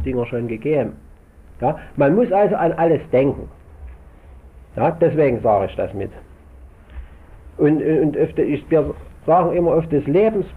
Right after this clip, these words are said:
bunter Bühne, ja, es ist nichts unmöglich, was nicht irgendwo im dümmsten Zusammenhang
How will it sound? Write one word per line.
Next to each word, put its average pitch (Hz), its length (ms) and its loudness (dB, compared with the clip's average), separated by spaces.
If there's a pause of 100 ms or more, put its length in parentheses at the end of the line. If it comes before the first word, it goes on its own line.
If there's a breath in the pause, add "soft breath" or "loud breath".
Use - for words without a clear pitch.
bunter 208 320 2
Bühne, 180 500 0 (300 loud breath)
ja, 143 180 0
es 139 160 -2
ist 147 240 -2
nichts 175 440 0 (180)
unmöglich, 180 760 2 (120)
was 156 200 2
nicht 151 300 0
irgendwo 214 1000 2
im 147 280 -4
dümmsten 208 380 0
Zusammenhang 147 480 0